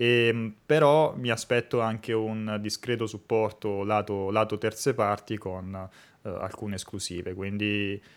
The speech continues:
eh, sono, sono veramente curioso di vedere che cosa, che cosa vediamo settimana prossima. Tra l'altro nelle ultime, insomma, d-,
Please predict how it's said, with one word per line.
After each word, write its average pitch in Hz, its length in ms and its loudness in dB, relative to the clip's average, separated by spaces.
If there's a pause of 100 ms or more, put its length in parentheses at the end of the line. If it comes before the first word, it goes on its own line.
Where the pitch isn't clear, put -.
(260)
eh, 95 260 -4
sono, 113 480 0
sono 120 320 2
veramente 123 380 4
curioso 117 300 4
di 110 120 2
vedere 107 320 4
che 104 120 -6
cosa, 104 560 -2 (280)
che 113 100 -10
cosa 113 280 0
vediamo 104 840 -2
settimana 107 420 -4
prossima. 104 460 -2
Tra 113 120 -2
l'altro 135 360 4
nelle 104 160 0
ultime, 117 440 -2 (360)
insomma, 107 260 -4
d-, 101 140 -6